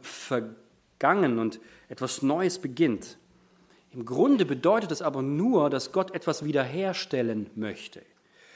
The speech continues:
Es gibt viele Skeptiker, die sagen, „Wenn's einen Gott gäbe,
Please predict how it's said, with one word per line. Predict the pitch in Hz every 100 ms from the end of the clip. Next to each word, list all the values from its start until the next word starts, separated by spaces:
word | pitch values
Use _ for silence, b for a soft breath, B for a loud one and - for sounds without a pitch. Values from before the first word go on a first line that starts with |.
| b b b b
Es |
gibt | - -
viele | 185
Skeptiker, | 165 - 208 214 143 131 127 139 - - _ _ _ _ _ _ _
die | -
sagen, | 120 139 135 120 - b b b
„Wenn's | 127 240 254
einen | 202 208 180
Gott | 185 185
gäbe, | 185 185 123 123